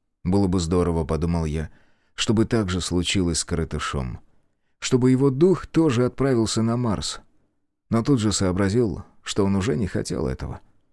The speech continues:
Он был счастлив. И пусть так и не поверил в Бога, но, полагаю, поверил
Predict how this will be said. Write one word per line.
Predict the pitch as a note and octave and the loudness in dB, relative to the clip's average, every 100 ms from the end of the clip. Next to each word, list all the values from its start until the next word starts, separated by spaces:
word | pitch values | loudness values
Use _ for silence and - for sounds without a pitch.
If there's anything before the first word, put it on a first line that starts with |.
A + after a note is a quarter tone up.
| _ _ - | _ _ -2
Он | F2 F#3+ | 2 2
был | G3 F#2+ | 2 0
счастлив. | - G#2 D2 - - - - _ _ _ _ | -2 -2 -2 -6 -10 -14 -20 _ _ _ _
И | F#2 | -2
пусть | G2 F3+ F#3+ - - | 0 2 0 -2 -2
так | D#3 D3 - G2+ | 0 0 -2 -2
и | F#2+ F2 | 0 2
не | F#2+ | 0
поверил | - G#2 C3+ D#3+ G#2+ | 0 -2 0 0 0
в | F2+ | 0
Бога, | E2+ C3 D#3+ A2 | -2 0 0 0
но, | F#2+ G#2+ A2 | 0 0 0
полагаю, | G2+ G2 G#2 B2 A2 | 0 0 0 -2 -2
поверил | - E2 F#2 G2+ E2+ C#2+ | -2 -2 0 0 -2 -4